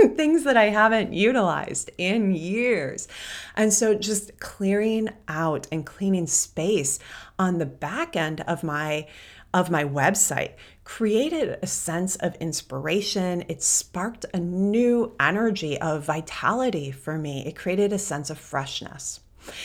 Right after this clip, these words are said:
And this is what happens. You know, we don't need to be super big with what we're doing. Just do some of the subtle things, some of the subtle things that maybe you've been putting off.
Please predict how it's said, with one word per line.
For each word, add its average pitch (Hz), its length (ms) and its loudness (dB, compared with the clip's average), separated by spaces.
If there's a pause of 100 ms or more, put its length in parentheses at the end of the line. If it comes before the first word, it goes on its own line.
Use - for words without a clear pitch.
(160)
And 202 120 4
this 294 140 2
is 403 140 2
what 202 140 2
happens. 160 600 -4
You 190 100 4
know, 202 220 2
we 202 140 0
don't 254 200 -2
need 202 420 4
to 214 100 -2
be 170 200 0
super 170 540 -2
big 160 540 0
with 147 280 -6
what 151 160 -6
we're 160 120 -6
doing. 180 520 -4 (500)
Just 202 520 2
do 202 200 -2
some 180 220 0
of 170 80 -2
the 170 100 2
subtle 156 440 -4
things, 156 440 -6
some 196 280 0
of 269 80 -2
the 269 80 -2
subtle 208 540 0
things 175 340 -2
that - 140 -8
maybe 269 500 -2
you've 196 440 4
been 185 200 0
putting 160 540 -4
off. 107 440 -8